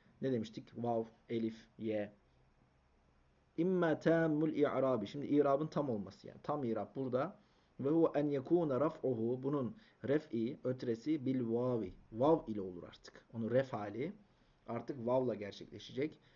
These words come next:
Ve nasbuhu. Onun nasb hali bil elifi. Elifle gerçekleşecek. Yani harekeyle değil de harfle gerçekleşecek. Ve cerruhu. Onun cer hali de bil ye'i. Y harfiyle gerçekleşecek. Ve zâlike, yani burada bu derken kastettiği şey ne?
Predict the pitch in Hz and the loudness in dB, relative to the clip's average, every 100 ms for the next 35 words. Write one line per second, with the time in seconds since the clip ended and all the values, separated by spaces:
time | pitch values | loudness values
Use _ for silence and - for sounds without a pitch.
0 | - - 123 156 180 - 151 135 131 160 | -18 -4 0 0 0 0 2 2 2 0
1 | 131 147 139 160 165 - 139 113 113 160 | -2 0 0 0 -2 -4 -2 0 0 -2
2 | 220 - _ 120 139 151 - 147 120 - | -6 -18 _ -2 -2 0 2 4 2 -2
3 | 107 - 123 127 123 110 104 - - 107 | -6 -2 0 0 -2 -4 -8 -10 -14 -14
4 | - 107 113 110 113 113 113 117 117 123 | -12 -10 -8 -6 -4 -4 -2 -2 -2 0
5 | 185 151 135 196 - _ _ - 135 113 | 0 0 -2 -4 -16 _ _ -4 -4 -4
6 | 107 110 - 107 104 - 120 160 - - | -8 -8 -12 -14 -14 -10 -4 -4 -6 -20
7 | - - 120 131 151 165 151 139 160 107 | -20 -2 0 4 4 4 2 0 0 0
8 | 147 139 147 147 135 160 160 131 - - | -2 2 2 2 2 2 2 -2 -4 -14
9 | - - 147 151 135 139 135 101 107 143 | -16 4 4 6 4 2 0 -4 2 4
10 | 180 160 123 123 110 110 104 - - - | 6 2 -4 -2 -2 -4 -8 -10 -14 -20
11 | - - - - _ _ _ _ _ 127 | -20 -18 -16 -18 _ _ _ _ _ 0
12 | 139 175 214 185 135 135 214 - 113 113 | 6 6 6 4 2 0 -2 -6 -4 -4
13 | 117 131 127 120 131 127 127 127 131 123 | -2 0 0 0 0 0 0 -4 -4 -4
14 | 127 123 120 117 123 127 135 | -6 -4 -4 -2 -2 -2 -4